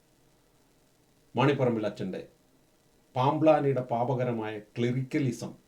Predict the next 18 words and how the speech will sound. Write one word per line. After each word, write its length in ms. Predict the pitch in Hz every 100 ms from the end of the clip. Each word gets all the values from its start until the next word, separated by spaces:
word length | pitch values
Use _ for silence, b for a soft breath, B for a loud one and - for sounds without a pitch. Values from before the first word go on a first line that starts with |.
| 104
എന്ന 140 | 104 95 107
ഒരു 100 | 101
വീഡിയോ, 260 | 95 92 - -
ഒരു 120 | 135 135
നാലഞ്ച് 300 | 120 110 104
മിനിറ്റുള്ളൊരു 400 | 101 92 98 95 95
വീഡിയോ 160 | 98 90
ഞാൻ 100 | 90 82
കാണാനിടയായി. 520 | 85 85 80 73 67 _ _ _ _ _ _ _ _ _ _ _ _ _ _ _ _ _ -
അദ്ദേഹം 240 | 131 160 160 147
മുന്നോട്ട് 320 | 156 165 170 151
വെച്ച 220 | 139 139 135 - - - 131
ചില 160 | 120 131 - - _ _ 117
കൺസേണുകൾ 680 | 123 - 160 160 147 104 80 - - _ _ _ _ _ _ _ 127
എൻ്റെ 160 | 143 160 131
മുന്നിൽ 260 | 113 110 117 120 - _ _ _ _ _ _ _ -
എറണാകുളം 420 | 123 160 165 165 139 - -
അങ്കമാലി 420 | 123 131 131 131